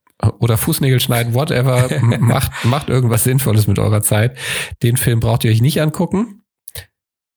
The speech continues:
Speaker 1: Allerdings, äh, habe ich noch ein kleines Highlight tatsächlich, ein, ein filmisches. Da bin ich,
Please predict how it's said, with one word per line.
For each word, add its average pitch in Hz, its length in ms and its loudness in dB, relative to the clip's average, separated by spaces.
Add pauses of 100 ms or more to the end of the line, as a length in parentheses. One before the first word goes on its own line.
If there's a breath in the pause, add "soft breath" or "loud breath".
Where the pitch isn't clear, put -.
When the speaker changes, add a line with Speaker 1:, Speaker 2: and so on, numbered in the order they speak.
Speaker 1:
Allerdings, 127 880 -2 (520)
äh, 143 60 -2
habe 143 480 0
ich 156 80 -2
noch 147 100 -2
ein 135 140 0
kleines 123 320 -2
Highlight 143 320 -2
tatsächlich, 165 520 -2
ein, 143 200 0
ein 147 140 0
filmisches. 165 500 0
Da 131 140 0
bin 131 120 2
ich, 131 260 0